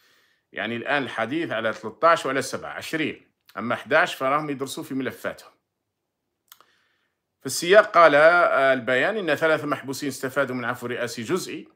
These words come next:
إذ تم تخفيض العقوبة المحكوم عليهم بثمنتاش شهر، وتتواصل حاليا دراسة طلبات الإفراج المشروط بخصوص عشرة متهمين.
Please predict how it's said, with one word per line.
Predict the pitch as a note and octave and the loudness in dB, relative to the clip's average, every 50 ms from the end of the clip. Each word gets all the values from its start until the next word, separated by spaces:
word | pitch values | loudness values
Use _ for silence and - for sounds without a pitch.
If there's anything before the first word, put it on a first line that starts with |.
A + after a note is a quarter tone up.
| _ _ _ _ _ _ _ _ _ - | _ _ _ _ _ _ _ _ _ -18
إذ | A2+ - - | -16 -6 -2
تم | D3 D3 C3+ | 0 0 0
تخفيض | C3 C3+ B2 - - D3 C3+ A#2 | 0 -2 -4 -6 -6 -6 -6 -4
العقوبة | G#2+ A#2 A#2+ - C#3+ C3+ B2+ B2 | -6 -8 -6 -6 -6 -4 -2 -4
المحكوم | A#2+ A2+ - - - C3+ B2 | -4 -4 -8 -10 -8 -6 -4
عليهم | A2 A#2 A#2+ B2 A#2+ A#2 A2 | -2 -2 -2 -2 -4 -4 -6
بثمنتاش | G#2+ - A2 A2 G#2+ - B2+ C3+ - - | -8 -8 -8 -8 -6 -4 -6 -6 -6 -8
شهر، | - - D3+ D#3 E3 F3 D#3+ - - _ _ _ _ _ _ _ _ _ _ _ | -8 -6 -6 -4 -4 -4 -6 -6 -10 _ _ _ _ _ _ _ _ _ _ _
وتتواصل | - C3+ C3+ D3 C3 - C#3+ C#3 D#3 D#3 D3+ D3 B2+ | -10 -6 -6 -4 -2 0 2 4 4 4 2 0 -6
حاليا | A#2+ - C#3+ C#3+ D3 D3 D3 | -2 0 0 0 2 0 -2
دراسة | C#3+ C#3 C3+ D3 C#3+ - D3+ | -2 -2 -2 -4 -4 -6 -8
طلبات | C#3+ - B2+ B2+ B2+ C#3+ C#3 - C3 | -4 -2 0 0 0 -2 -4 -6 -8
الإفراج | A#2+ - C3+ C#3+ B2+ | -8 -4 -2 -2 -2
المشروط | A#2+ C3 B2+ A#2+ - - D#3 E3+ D3 | -2 -4 -4 -4 -6 -8 -8 -10 -8
بخصوص | B2 B2+ - - C#3+ D3 - - | -10 -12 -12 -12 -12 -12 -8 -8
عشرة | D#3+ E3 - E3+ D#3+ | -8 -6 -6 -6 -6
متهمين. | D3+ D3 - - C3+ A2+ G#2+ F2 D2 C2 A#1+ - | -6 -6 -4 -4 -6 -4 -4 -8 -12 -14 -18 -20